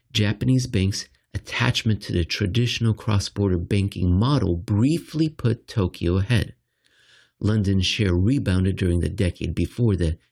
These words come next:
G F C, and while subsequently losing ground to Asian financial centers,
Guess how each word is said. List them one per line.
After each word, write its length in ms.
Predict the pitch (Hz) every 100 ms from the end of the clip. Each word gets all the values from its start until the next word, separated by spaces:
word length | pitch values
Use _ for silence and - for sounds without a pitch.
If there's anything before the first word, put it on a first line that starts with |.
| _
G 280 | - 101 87
F 100 | 78
C, 480 | - - 117 82 78 _ _ _ -
and 360 | 127 87 80 - _ _
while 240 | 90 82
subsequently 840 | 92 - 156 151 - - 98 - 87
losing 360 | 90 101 98
ground 440 | 95 98 92 92 92
to 220 | - -
Asian 260 | 104 98 92
financial 480 | 98 92 104 110 104
centers, 520 | - 107 135 156